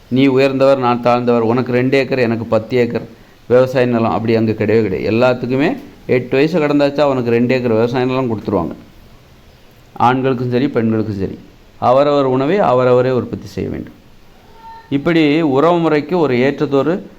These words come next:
ஒரு நல்ல ஒரு சூழ்நிலை இந்த இயற்கையோடு இணைந்த மனித வாழ்க்கை. ஒற்றுமையாக இருப்பதற்கு, ஒருவருக்கொருவர் பேசிக்கொள்வதற்கு, யார் வேண்டுமானாலும் யாரிடம் வேண்டுமானாலும் தனது பிரச்சனைகளை சொல்லலாம்.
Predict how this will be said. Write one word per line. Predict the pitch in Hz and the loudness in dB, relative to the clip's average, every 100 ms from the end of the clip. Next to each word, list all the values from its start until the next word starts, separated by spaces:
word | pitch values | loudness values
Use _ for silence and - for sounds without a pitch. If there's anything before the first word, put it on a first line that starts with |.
| - - | -20 -2
ஒரு | 120 120 | 0 2
நல்ல | 113 113 143 151 | 2 2 2 2
ஒரு | 131 | 0
சூழ்நிலை | 120 139 135 123 131 | 0 0 2 2 2
இந்த | 156 127 | 0 0
இயற்கையோடு | 117 123 131 123 135 120 | 2 0 -2 -2 0 0
இணைந்த | 117 113 | 0 0
மனித | 104 104 104 | 0 0 0
வாழ்க்கை. | 95 95 78 | -2 -2 -2
ஒற்றுமையாக | 113 117 135 131 131 | -2 -2 -2 -2 0
இருப்பதற்கு, | 127 120 110 107 104 107 | -2 -4 -4 -4 -4 -6
ஒருவருக்கொருவர் | 107 117 135 123 127 120 123 117 | 0 0 0 -2 -2 0 -2 -2
பேசிக்கொள்வதற்கு, | 123 139 143 117 110 110 107 107 | -4 -4 -4 -2 0 -2 -2 -2
யார் | 110 120 135 | 0 2 0
வேண்டுமானாலும் | 131 127 123 123 143 156 | -2 -2 -2 0 0 2
யாரிடம் | 120 123 135 139 | 2 2 2 0
வேண்டுமானாலும் | 139 127 127 127 139 185 - - - | 0 2 0 0 0 -2 -6 -20 -10
தனது | - 139 151 | 0 2 2
பிரச்சனைகளை | 131 131 127 147 147 | 0 -4 -2 0 0
சொல்லலாம். | 139 123 113 104 | 0 0 0 0